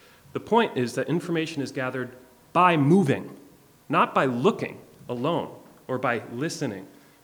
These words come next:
but by comparing all the differences in how all this information arrives to us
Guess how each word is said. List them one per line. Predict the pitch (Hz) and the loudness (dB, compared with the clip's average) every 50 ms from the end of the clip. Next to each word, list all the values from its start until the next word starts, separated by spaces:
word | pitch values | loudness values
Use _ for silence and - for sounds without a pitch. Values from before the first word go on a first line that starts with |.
| _ _ | _ _
but | - 131 127 | -10 -8 -6
by | - 131 131 | -4 -6 -6
comparing | 127 - 139 120 - - - 170 180 185 151 120 110 - | -6 -6 -8 -10 -8 -6 -4 -2 0 0 0 -2 -2 -4
all | - 135 147 156 | -2 -2 -2 -2
the | 143 147 | -2 -6
differences | 113 - - 120 127 - - 170 175 170 - 196 202 226 226 - - - - _ _ _ _ _ _ _ _ _ | -8 -8 -8 -8 -8 -6 -8 -8 -8 -8 -6 -6 -6 -6 -8 -12 -16 -20 -20 _ _ _ _ _ _ _ _ _
in | - 120 117 | -14 -14 -14
how | 117 - 131 127 127 | -10 -8 -6 -4 -4
all | 131 131 | -2 -4
this | 135 127 - | -6 -8 -8
information | - 120 113 - - 123 113 117 117 - 123 | -10 -12 -12 -12 -10 -8 -8 -8 -10 -10 -12
arrives | 110 101 98 101 107 107 - - | -10 -10 -8 -10 -10 -10 -12 -12
to | - 147 156 | -12 -12 -10
us | 160 170 170 - | -10 -12 -14 -20